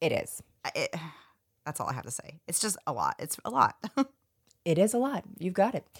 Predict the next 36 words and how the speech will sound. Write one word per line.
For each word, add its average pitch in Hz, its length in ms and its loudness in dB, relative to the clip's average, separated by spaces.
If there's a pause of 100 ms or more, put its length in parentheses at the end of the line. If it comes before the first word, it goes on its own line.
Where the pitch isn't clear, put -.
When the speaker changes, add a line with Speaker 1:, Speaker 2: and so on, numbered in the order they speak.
(320)
Speaker 1:
So 240 160 2
the 247 80 10
compound 285 460 6
has 190 180 6
four 175 320 2
wrestling 175 400 4
mats, 139 380 2
some 170 280 2
of 156 140 4
the 143 200 -2
largest 175 420 4
ones 147 180 4
in 139 80 0
the 143 80 2
world 151 260 6
at 139 100 0
that - 180 -2
time, 135 400 -8 (360)
a 175 80 -2
training 220 440 6
room, 208 340 8 (100)
offices 139 460 -2
for - 100 -2
coaches, 196 720 4
a 160 60 2
weight 190 340 6
room, 185 360 4
a - 80 -2
pool, 190 520 4
lockers, 170 540 2
a - 40 -10
kitchen, 185 380 -2
and 156 160 0
a 143 60 2
dining 143 380 2
room. - 340 -8